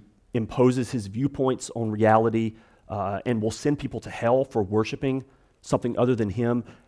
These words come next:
that kind of God doesn't deserve to be worshiped. Many would say that when you look at God and, and every, and his morality, that it's just not, that, that kind of God, I don't wanna worship him. I'm not gonna worship that kind of God.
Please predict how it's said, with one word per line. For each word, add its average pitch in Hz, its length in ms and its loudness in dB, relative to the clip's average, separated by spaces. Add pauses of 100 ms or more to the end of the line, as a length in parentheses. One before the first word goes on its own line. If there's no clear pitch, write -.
(640)
that 120 140 4
kind 131 120 -2
of 110 60 0
God 110 200 2
doesn't 107 220 -4
deserve 98 260 -8
to 95 60 -14
be 98 100 -12
worshiped. - 460 -16 (2000)
Many 147 240 8
would 143 160 6
say 120 220 6
that 113 320 4 (800)
when 123 200 4
you 117 120 2
look 131 200 4
at 151 140 0
God 120 340 10
and, 107 140 0
and 110 140 0
every, 120 180 2
and 107 300 -2
his 107 220 -2
morality, 107 500 0
that 104 240 -2 (360)
it's - 120 -18
just - 180 -10
not, 104 340 -2 (460)
that, - 240 -2
that 131 140 6
kind 143 120 0
of 120 60 2
God, 113 200 6
I 110 120 6
don't 131 100 4
wanna 117 120 4
worship 98 260 -4
him. 85 200 -16 (260)
I'm 107 100 -6
not 113 120 4
gonna 110 120 -2
worship 101 260 -4
that 95 120 -6
kind 92 160 -12
of 90 40 -14
God. 76 200 -12